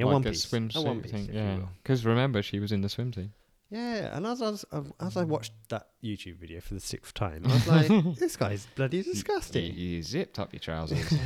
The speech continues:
Speaker 1: <laughs> Oh, God, I was red raw by the end of the day.
Speaker 2: Oh.
Speaker 1: Red raw, I tell you.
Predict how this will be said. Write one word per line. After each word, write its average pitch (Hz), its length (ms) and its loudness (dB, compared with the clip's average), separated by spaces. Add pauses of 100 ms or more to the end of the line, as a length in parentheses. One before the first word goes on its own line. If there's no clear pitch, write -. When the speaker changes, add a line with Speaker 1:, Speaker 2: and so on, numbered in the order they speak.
(140)
Speaker 1:
<laughs> 123 240 -6
Oh, 113 400 -2
God, 101 240 -4
I 92 60 -2
was 98 80 -2
red 120 260 4
raw 95 200 -2
by 87 140 -8
the 87 60 2
end - 20 4
of 151 80 8
the - 40 -6
day. 185 80 -2
Speaker 2:
Oh. 127 500 0
Speaker 1:
Red 156 220 2
raw, 110 220 2
I 90 80 -2
tell 95 280 -4
you. 92 60 -4